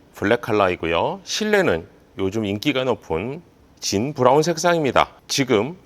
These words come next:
언뜻 봐도 상당한 수준의 퀄리티 나타내고 있는데요. 이제 구석구석 한번 살펴보시겠습니다. 전방 도어 상단에 있는 가죽 부분이나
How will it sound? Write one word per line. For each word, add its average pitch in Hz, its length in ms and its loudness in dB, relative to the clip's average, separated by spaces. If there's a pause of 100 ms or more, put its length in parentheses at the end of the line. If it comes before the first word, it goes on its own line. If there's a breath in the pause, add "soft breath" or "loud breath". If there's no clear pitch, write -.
언뜻 101 380 -2
봐도 104 440 2
상당한 175 600 0
수준의 151 480 -2
퀄리티 165 340 -2
나타내고 113 480 0
있는데요. 90 580 -2
이제 87 140 -8
구석구석 110 640 -4 (240 soft breath)
한번 87 340 -2
살펴보시겠습니다. 165 960 -4 (240)
전방 143 440 2
도어 113 240 4
상단에 135 560 0
있는 123 180 0
가죽 110 400 -4
부분이나 104 800 -2